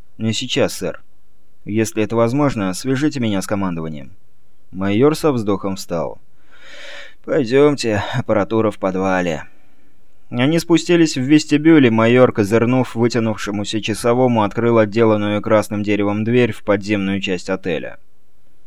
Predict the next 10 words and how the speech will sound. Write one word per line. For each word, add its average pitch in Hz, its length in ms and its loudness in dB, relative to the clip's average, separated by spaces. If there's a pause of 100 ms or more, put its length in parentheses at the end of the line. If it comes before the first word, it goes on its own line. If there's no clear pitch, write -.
За 107 160 -2
коротким 170 440 6
коридором 165 540 8
взгляду 143 440 8
открылся 139 400 2
большой, 127 640 0
наполненный 135 840 4 (100)
проточной 113 580 0
водой 104 360 2
бассейн. 87 600 -4